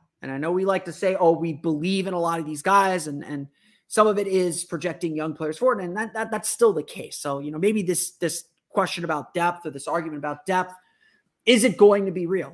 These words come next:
I mean, I'll, I'll mention it here. Joe Ingles has shot four for twelve on three-pointers. That's gonna be a big story for him. Uh, he's four for twelve on three-pointers with Australia, and while he is a great glue guy and a great cog in the machine,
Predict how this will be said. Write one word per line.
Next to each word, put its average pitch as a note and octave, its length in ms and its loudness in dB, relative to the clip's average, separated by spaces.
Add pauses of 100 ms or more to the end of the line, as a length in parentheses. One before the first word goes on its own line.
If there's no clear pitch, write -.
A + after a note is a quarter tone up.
(120)
I D3 60 -12
mean, C#3+ 280 -8
I'll, D#3 240 -2
I'll D#3+ 140 0
mention D#3+ 300 -4
it D#3+ 80 -2
here. F3+ 120 0
Joe C#3 280 -4
Ingles E3 320 0
has C#3+ 160 -12
shot D3+ 260 0
four F3+ 140 0
for F3 120 -8
twelve E3 280 0
on D#3 160 -2
three-pointers. F#3 680 -4 (580)
That's F3 300 0
gonna F#3 200 4
be F3+ 120 0
a E3 60 0
big F3 360 4
story F3 440 2
for E3 180 0
him. E3 420 0 (380)
Uh, D#3 80 2
he's D3 160 -4
four F#3+ 140 2
for E3 100 -4
twelve E3 200 0
on D3+ 120 0
three-pointers D#3 640 -2
with C#3+ 100 -10
Australia, A#3 460 4
and E3 160 -2
while E3 140 4
he E3 180 -2
is D#3 80 -4
a D3 80 -4
great D#3+ 340 0
glue E3 200 -4
guy D#3+ 260 2
and D3 160 -4
a - 20 -12
great D3+ 300 -6
cog E3 340 0
in C#3+ 80 -4
the C3+ 60 -6
machine, D#3+ 500 -4